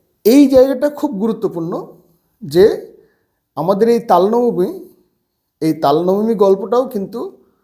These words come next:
তার এই ঘুরে বেড়াতে বেড়াতে গ্রাম্য জীবন, বিভিন্ন মানুষকে কাছ থেকে দেখেছিলেন, সমস্ত কিছু অত্যন্ত ভালোভাবে পর্যবেক্ষণ করতেন এবং তার, আহ,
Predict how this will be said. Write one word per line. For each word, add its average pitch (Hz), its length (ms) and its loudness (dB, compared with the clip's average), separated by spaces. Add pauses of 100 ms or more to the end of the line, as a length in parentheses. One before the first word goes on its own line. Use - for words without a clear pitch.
(480)
তার 151 180 0
এই 190 140 4
ঘুরে 165 280 0
বেড়াতে 185 300 2
বেড়াতে 190 420 2
গ্রাম্য 165 400 -4
জীবন, 185 500 -6 (400)
বিভিন্ন 214 440 -2
মানুষকে 190 500 -2
কাছ 151 280 -6
থেকে 185 200 0
দেখেছিলেন, 190 520 -2 (460)
সমস্ত 294 520 -2
কিছু 254 280 -4
অত্যন্ত 254 400 -4
ভালোভাবে 202 460 2
পর্যবেক্ষণ 220 580 -4
করতেন 254 280 -8
এবং 240 340 -4 (480)
তার, 220 400 2
আহ, 147 400 -2